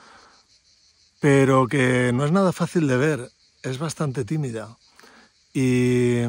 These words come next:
además es típica de zonas de marjales,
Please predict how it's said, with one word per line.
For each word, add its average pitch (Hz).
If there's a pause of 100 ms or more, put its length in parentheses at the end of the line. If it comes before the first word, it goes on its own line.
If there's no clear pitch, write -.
(580)
además 135
es 165
típica 160
de 127
zonas 131
de 123
marjales, 151